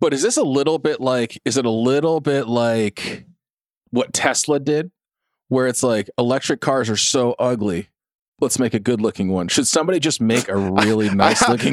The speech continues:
Speaker 2: I don't
Speaker 1: massage chair?
Speaker 2: know. I, I think that's, uh, you know, beauty clearly is an eye of the beholder. I think, uh, <laughs> a lot of people that look at Teslas look like shit. <laughs>
Speaker 1: But, like, relative to the <laughs>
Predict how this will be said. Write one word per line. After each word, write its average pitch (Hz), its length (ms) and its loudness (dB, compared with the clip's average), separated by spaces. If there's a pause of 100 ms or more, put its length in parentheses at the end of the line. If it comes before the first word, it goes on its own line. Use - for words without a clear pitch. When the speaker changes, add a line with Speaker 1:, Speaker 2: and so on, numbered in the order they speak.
Speaker 2:
I 185 100 6
don't - 140 4
Speaker 1:
massage 226 160 0
chair? 202 120 4
Speaker 2:
know. 208 80 2
I, 202 380 0
I 220 40 0
think 233 200 0
that's, 180 240 0
uh, 147 300 2 (160)
you 151 160 0
know, 120 80 0
beauty 147 340 0
clearly 175 320 0
is 135 80 -2
an 135 80 2
eye 139 160 2
of 127 120 0
the 117 40 -8
beholder. 127 380 2
I 139 80 2
think, 143 260 -2
uh, 117 220 0 (140)
<laughs> - 140 -4
a 185 40 4
lot 170 180 2
of - 60 -6
people 175 200 0
that 151 80 -2
look 160 160 -2
at 143 120 -2
Teslas 165 340 -2
look 143 160 -2
like 123 160 0
shit. - 420 0
<laughs> - 40 -16 (720)
Speaker 1:
But, 349 380 0
like, 302 120 2 (200)
relative - 320 0
to 233 100 0
the 214 140 0
<laughs> - 60 -12